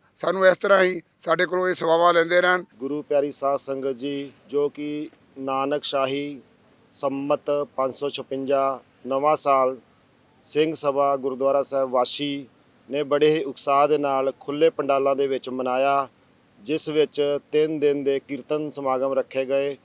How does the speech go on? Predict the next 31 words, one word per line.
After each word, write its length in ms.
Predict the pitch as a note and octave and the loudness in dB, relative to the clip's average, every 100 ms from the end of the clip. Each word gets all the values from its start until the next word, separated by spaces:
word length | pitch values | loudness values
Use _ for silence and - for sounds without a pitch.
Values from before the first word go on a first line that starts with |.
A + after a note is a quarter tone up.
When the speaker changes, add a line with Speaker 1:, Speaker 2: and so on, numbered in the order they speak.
| _ _ _ D3 | _ _ _ -4
Speaker 2:
ਜਿਸ 220 | D#3+ D#3+ | -4 -2
ਵਿੱਚ 240 | D#3+ - | -4 -4
ਕਿ 320 | - D3+ D3+ D#3 | -8 -6 -6 -6
ਸੰਗਤ 440 | - C#3+ C#3+ D3 | -6 -6 -4 -4
ਨੇ 120 | D3+ D3 | -2 -2
ਬੜੀ 260 | C#3 C#3+ D3+ | 0 0 0
ਹੀ 140 | D3+ | -2
ਚੜ੍ਹਦੀ 380 | C#3+ C#3 C3+ D3+ | 0 0 0 -2
ਕਲਾ 240 | C#3+ C#3+ | 2 2
ਵਿੱਚ 200 | C#3 C3+ D3+ | 0 -2 -2
ਹਾਜ਼ਰੀਆਂ 600 | C#3 C#3 A#2 B2 C#3+ D3 | 0 0 0 -2 -2 -2
ਭਰੀਆਂ 540 | D3+ C3 B2+ C#3+ C#3+ - _ _ _ | -2 -2 0 -2 -4 -8 _ _ _
ਅਤੇ 440 | C#3 C#3+ D3+ D3 C#3+ - | -6 2 4 4 2 -4
ਇਸ 180 | D#3 D3+ | -6 -4
ਨਵੇਂ 300 | D#3 C#3+ D3 | -2 -2 -2
ਸਾਲ 300 | D3 C#3+ C#3 | 0 2 2
ਦੀ 100 | C#3 | 0
ਸ਼ੁਰੂਆਤ 540 | C#3 C#3+ C#3+ C#3+ C#3+ C3+ | -6 -6 -2 2 2 0
ਗੁਰੂ 240 | B2+ D#3 | -6 -6
ਮਹਾਰਾਜ 340 | D3+ C#3+ C#3 C3+ | -4 0 0 0
ਦੀ 140 | C3+ | -4
ਹਜ਼ੂਰੀ 360 | C3 B2+ B2+ C#3+ | -6 -6 -8 -4
ਵਿੱਚ 300 | C#3 B2+ C#3 C3+ C3 _ _ _ - | -4 -4 -4 -4 -6 _ _ _ -6
ਗੁਰੂ 220 | D3 E3+ | -2 0
ਅਰਦਾਸ 440 | D3+ C3+ C#3 C#3 | 2 4 4 4
ਦੇ 100 | C3 | 0
ਨਾਲ 240 | C#3 C3+ C3+ | -2 0 -2
ਸ਼ੁਰੂ 280 | - C#3+ D3+ | -2 -6 -6
ਕੀਤੀ 360 | C#3 - C#3+ | -10 -8 0
ਹੈ। 220 | C#3+ C#3+ - _ _ _ | 0 0 -4 _ _ _
ਅਸੀਂ 520 | C3 B2+ D#3+ E3 E3 | -8 -4 -2 0 -2